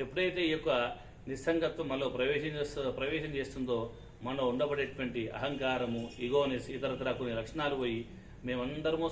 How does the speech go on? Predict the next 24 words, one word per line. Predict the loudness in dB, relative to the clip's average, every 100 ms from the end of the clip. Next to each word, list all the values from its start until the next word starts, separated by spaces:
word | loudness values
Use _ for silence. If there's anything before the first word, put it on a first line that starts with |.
| 0
సమానమే, | 0 0 2 0 0 -4 -2
మేము | 0 2
ఎవరితోనైనా | 2 0 0 -2 -2 -4
కూర్చోగలుగుతాము, | -4 -2 0 2 0 0 -2 0 0 0
ఎవరితోనైనా | 0 2 0 0 -4 -2
కూడా | -2 0
భవిష్యత్తులో | 0 0 0 -2 0
పాల్గొంటామనేటువంటి | 0 0 0 -2 -2 -4 -6 -4 -4 -6 -12 -14 -10 -6
సంకల్పం | -2 0 0 0 0
కలుగుతుంది. | 0 0 -2 0
దీనే | 0 2 0 0
నిర్మోహత్వం | 0 0 0 -2 -2 -4
అంటారు. | -4 -4 -6 -10 -14 -14 -14 -4 -2
ఎప్పుడైతే | 4 4 6 4 2
నిర్మోహత్వం | 2 4 4 4 2 0
వచ్చిందో | 0 0 4 4 2 -2 -8 -14 -4 -2
అప్పుడు | 2 4
ఆ | 4 4
మోహం | 2 4 4
లేనటువంటి | 4 2 0 -2 -4
స్థితిలో | -4 2 4 4 2 -4 -14 -8 0
కాశీలో | 0 2 4 6
ఉన్నటువంటి | 6 2 -2
విశ్వనాథుడు | -4 -2 -2 -2